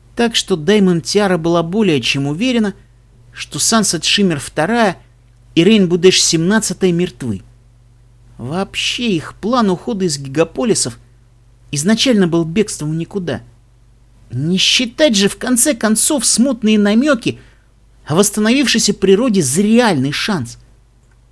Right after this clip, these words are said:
Но лучше уж так, чем то, что приняла на себя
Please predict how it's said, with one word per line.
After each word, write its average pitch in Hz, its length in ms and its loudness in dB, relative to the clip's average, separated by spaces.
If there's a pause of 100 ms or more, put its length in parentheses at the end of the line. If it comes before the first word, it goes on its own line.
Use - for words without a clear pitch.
(240)
Но 165 260 2
лучше 226 360 2
уж 226 220 2
так, 147 340 0 (760)
чем 165 360 -4 (140)
то, 196 120 4
что - 240 -8
приняла 156 440 -4
на 131 120 0
себя 151 460 -4